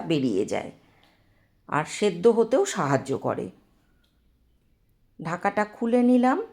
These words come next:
দেখে নেব যে লাউটা সেদ্ধ হয়েছে কি না। না হলে আমি এবারে আমি একটু জল দিয়ে দিলাম, অল্প জল দিয়ে দিলাম, লাউটা যেহেতু সেদ্ধ হয়নি। দিয়ে আমি একটু নাড়াচাড়া করে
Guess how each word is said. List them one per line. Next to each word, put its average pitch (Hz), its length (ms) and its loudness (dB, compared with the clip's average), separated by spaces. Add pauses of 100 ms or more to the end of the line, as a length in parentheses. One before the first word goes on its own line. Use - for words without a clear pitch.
(640)
দেখে 233 360 0
নেব 247 200 2 (100)
যে 226 140 0
লাউটা 190 440 4
সেদ্ধ 185 380 0
হয়েছে 185 380 -2
কি 170 140 -8
না। 202 160 -2
না 208 160 2
হলে 190 260 -2 (500)
আমি 214 240 2 (240)
এবারে 208 320 2
আমি 254 160 2
একটু - 240 -6 (580)
জল 190 380 4
দিয়ে 165 240 0
দিলাম, 110 360 -4 (880)
অল্প 208 320 0 (120)
জল 175 320 4
দিয়ে 117 200 -2
দিলাম, 127 320 -6
লাউটা 185 360 2
যেহেতু 208 420 -2
সেদ্ধ 170 360 0 (120)
হয়নি। 104 340 -2 (3000)
দিয়ে 208 220 -2
আমি 214 220 0
একটু 240 260 -6
নাড়াচাড়া 202 560 2
করে 214 200 -2